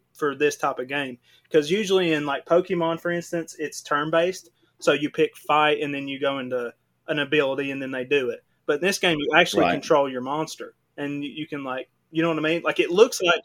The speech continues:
Speaker 2: Oh, you can move it back and forward and make
Speaker 1: Yeah.
Speaker 2: it do that. And then, like, where, however its distance is away is, is what move you can use, which is pretty cool.
Speaker 1: Yeah. I thought that was a, a pretty decent take, 'cause that also shows that, uh,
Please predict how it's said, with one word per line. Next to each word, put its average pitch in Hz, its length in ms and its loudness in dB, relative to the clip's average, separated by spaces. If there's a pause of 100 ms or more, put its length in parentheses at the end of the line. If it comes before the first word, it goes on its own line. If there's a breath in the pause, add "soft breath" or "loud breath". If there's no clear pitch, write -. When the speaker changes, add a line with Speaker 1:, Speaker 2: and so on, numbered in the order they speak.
(160)
Speaker 2:
Oh, 123 100 8
you 123 100 6
can 123 120 6
move 127 180 8
it 101 140 4
back 101 320 4
and 95 120 -4
forward 104 500 0
and 90 120 -2
make 92 200 0
Speaker 1:
Yeah. 98 80 6
Speaker 2:
it 90 100 0
do 98 140 -4
that. 92 360 0
And 82 160 -2
then, 95 200 -2
like, 92 200 -2
where, 117 280 6
however 120 340 6
its 104 140 0
distance 117 500 0
is 95 80 -8
away 98 340 2
is, 127 200 2
is 87 80 -8
what 95 200 -2
move 101 220 -4
you 113 80 -6
can 120 180 -4
use, 123 200 0
which 127 120 -6
is - 60 -12
pretty 131 200 -4
cool. 208 120 0
Speaker 1:
Yeah. 139 160 6 (680)
I 180 60 6
thought 226 180 8
that - 180 6
was 151 160 2
a, 139 480 2
a 127 80 -8
pretty 143 400 -4
decent 143 380 -6
take, 135 320 -4 (200 loud breath)
'cause 170 140 2
that 180 160 6
also 170 600 4
shows 143 500 2
that, 139 200 -2
uh, 131 320 -2